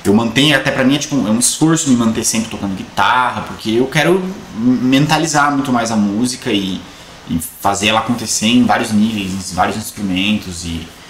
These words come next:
e botar outras pessoas pra tocar e fazer o arranjo e camadas e camadas e camadas. É, isso pra mim é o que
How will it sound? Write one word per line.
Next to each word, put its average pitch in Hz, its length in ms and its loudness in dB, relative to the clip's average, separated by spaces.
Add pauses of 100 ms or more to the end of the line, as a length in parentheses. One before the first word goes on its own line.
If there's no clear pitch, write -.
(340)
e 90 60 -8
botar 95 260 -2
outras 107 220 -2
pessoas 101 260 -10
pra 104 140 -14
tocar 95 580 -2
e - 20 -8
fazer 90 200 -8
o 98 80 -6
arranjo 92 800 -4
e 90 180 -10
camadas 92 600 0
e - 20 -12
camadas 78 600 -10
e - 40 -18
camadas. 78 460 -12 (120)
É, 78 240 -4
isso 87 300 -8
pra 104 100 -4
mim 104 220 2
é - 20 0
o 120 80 0
que - 160 -8